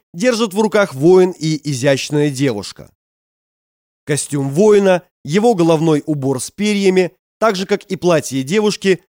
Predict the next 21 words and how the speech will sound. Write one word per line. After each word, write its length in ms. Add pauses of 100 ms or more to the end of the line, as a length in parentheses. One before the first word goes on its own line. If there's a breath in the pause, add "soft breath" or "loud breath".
(140)
соответствуют 840
моде 280
шестнадцатого 760
века. 460 (1000)
Следует 520
особо 400
подчеркнуть 680 (160)
светский 500
характер 480
персонажей, 800 (140)
заменивших 680 (200)
традиционное 800
изображение 840
святых 560 (340)
и 100
никак 440
не 80
связанных 540
с 80
религиозным 580
содержанием 720